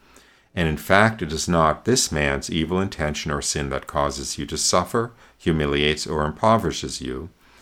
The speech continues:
but the loss of your well-being, your good name, or your possessions. The sin harms only the person who is guilty of it.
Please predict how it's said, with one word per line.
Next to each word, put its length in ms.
but 120
the 60
loss 460
of 120
your 140
well-being, 880
your 180
good 280
name, 460
or 220
your 180
possessions. 880
The 80
sin 400
harms 560
only 360
the 120
person 420
who 100
is 120
guilty 400
of 120
it. 180